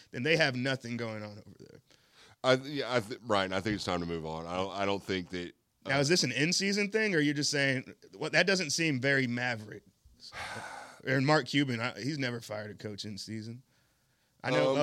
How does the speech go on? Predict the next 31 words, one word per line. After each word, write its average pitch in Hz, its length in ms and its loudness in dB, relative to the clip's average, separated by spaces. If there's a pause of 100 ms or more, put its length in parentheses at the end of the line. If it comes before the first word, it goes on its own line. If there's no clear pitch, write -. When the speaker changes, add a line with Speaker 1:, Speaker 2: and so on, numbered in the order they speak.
(140)
Speaker 1:
Uh, 147 40 0
well, 143 100 4
Donnie, 151 400 2
did 127 180 0
he 131 60 0
Speaker 2:
yeah, 127 60 2
Speaker 1:
s-, 127 160 2
Speaker 2:
he 135 140 4
stepped 117 300 0
down. 92 280 0
Speaker 1:
stepped 104 160 -2
down 131 300 0
in 104 100 -8
season? 104 520 -8 (180)
Speaker 2:
Um, 98 640 -2 (2500)
Speaker 1:
I 180 100 6
want, 269 160 4
uh, 175 80 6
t-, 214 180 4
my 240 140 6
thing 269 220 4
is, 165 200 2
like, 156 260 6
Sean 233 280 4
Sweeney 202 320 2
was, 156 200 2
is 135 180 0
starting 170 300 2
to 151 60 4
be 147 280 4
that, 139 260 2